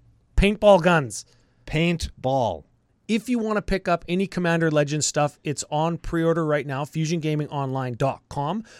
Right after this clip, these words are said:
Speaker 1: Don't forget to use promo code C C O Fusion five at checkout because you can get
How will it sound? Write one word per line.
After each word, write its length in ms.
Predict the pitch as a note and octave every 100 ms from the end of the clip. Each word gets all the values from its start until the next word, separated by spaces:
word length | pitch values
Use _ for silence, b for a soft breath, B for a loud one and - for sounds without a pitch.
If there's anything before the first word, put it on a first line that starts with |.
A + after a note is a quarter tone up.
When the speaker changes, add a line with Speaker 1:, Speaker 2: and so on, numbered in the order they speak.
| B
Speaker 1:
Don't 200 | E3 E3+
forget 300 | - D3+ D#3+
to 100 | D#3
use 300 | D3+ D3+ D3+ C3
promo 540 | - - D3+ F3+ E3
code 300 | - D3 D3
C 180 | - F3
C 160 | -
O 80 | D#3+
Fusion 380 | D3 E3 C#3+ C3
five 320 | - B2+ B2+
at 160 | A2 -
checkout 480 | - G3 F#3+ F#3 F#3 B B B B
because 360 | C3+ - B2 A#2
you 120 | D3
can 200 | D#3 C3+
get 280 | C3+ C#3+